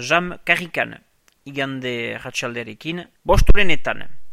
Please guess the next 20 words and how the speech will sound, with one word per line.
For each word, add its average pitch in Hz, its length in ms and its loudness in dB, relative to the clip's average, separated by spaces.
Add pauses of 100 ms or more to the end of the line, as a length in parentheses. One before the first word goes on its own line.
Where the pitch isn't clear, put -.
(800)
Hogeita 160 340 -2
hemezortzi 175 800 0
urteren 156 500 2
existentziaren 139 1200 -12
ondotik, 139 640 -14 (340)
pandemia 151 520 -6
garai 131 440 -8
ilun 170 480 -8
honetan 147 600 -12 (100)
Eiartzea 139 540 -12
elkarteak 135 640 -12 (360)
hainbat 139 380 -6
hilabetez 135 640 -10 (240)
erreanimazio 143 880 -12
ohean 123 480 -10
borrokatu 127 540 -2
ondotik 131 500 -14
bere 120 220 -14 (180)
azken 143 480 -10
hatsa 151 480 -8